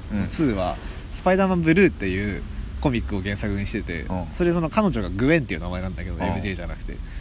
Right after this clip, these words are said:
Speaker 1: そのグエンがね、死んじゃうっていう話なのよ、スパイダーマン・ブルーは。
Speaker 2: はいはいはい。
Speaker 1: で、あ、あの、アメージング・スパイダーマンツーでも死んじゃうの、
Speaker 2: うん。
Speaker 1: グエンが。
Speaker 2: うん。
Speaker 1: で、うわーってなって、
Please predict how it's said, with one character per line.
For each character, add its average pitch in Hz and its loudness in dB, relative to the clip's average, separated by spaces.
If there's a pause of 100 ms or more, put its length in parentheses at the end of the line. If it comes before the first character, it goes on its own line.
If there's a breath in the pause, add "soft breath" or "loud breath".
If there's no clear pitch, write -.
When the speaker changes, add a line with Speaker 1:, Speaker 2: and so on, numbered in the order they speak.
(320 loud breath)
Speaker 1:
そ 120 -4
の 110 -2
グ 147 4
エ 247 4
ン 131 0
が 90 -2
ね、 80 -6
死 - 2
ん 254 2
じ 240 6
ゃ 247 8
う - 6
っ - 0
て - -2
い - 0
う - -4
話 95 -4
な 78 -8
の - -12
よ、 87 -10
ス - -8
パ 92 -4
イ - -4
ダ 92 -4
ー - -4
マ 87 -4
ン・ 87 -6
ブ 85 -8
ル 80 -6
ー - -8
は。 - - (140)
Speaker 2:
は 101 2
い - 2
は - -4
い - -6
は 78 -4
い。 76 -6 (440)
Speaker 1:
で、 160 4
あ、 127 -8 (260)
あ 123 -4
の、 117 -2
ア 123 -2
メ 143 2
ー 147 6
ジ 151 2
ン - -2
グ・ 160 2
ス - -4
パ 151 6
イ 143 2
ダ 127 4
ー 101 0
マ 98 -2
ン - -4
ツ - 0
ー 123 4
で 104 0
も 107 -4
死 156 0
ん 151 0
じ 156 4
ゃ 113 4
う - -6
の、 - -10
Speaker 2:
う - -8
ん。 - -6
Speaker 1:
グ 104 -2
エ 95 -2
ン 87 -6
が。 101 0
Speaker 2:
う 95 0
ん。 85 -2 (440 loud breath)
Speaker 1:
で、 113 -4
う 170 -4
わ 170 0
ー 170 -2
っ - -6
て - -4
な 113 0
っ - -2
て、 143 2